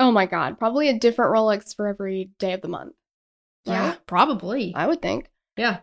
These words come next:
Speaker 1: By their fifties, Phil and Donna were building their dream home. Oh, here it is.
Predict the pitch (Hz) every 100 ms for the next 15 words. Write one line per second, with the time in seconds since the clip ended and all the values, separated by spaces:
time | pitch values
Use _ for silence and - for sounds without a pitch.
0 | - 233 254 247 220 170 - - 523 554
1 | - 185 127 - - 254 277 339 311 233
2 | 240 247 214 202 220 233 233 226 214 208
3 | 208 202 214 208 208 190 -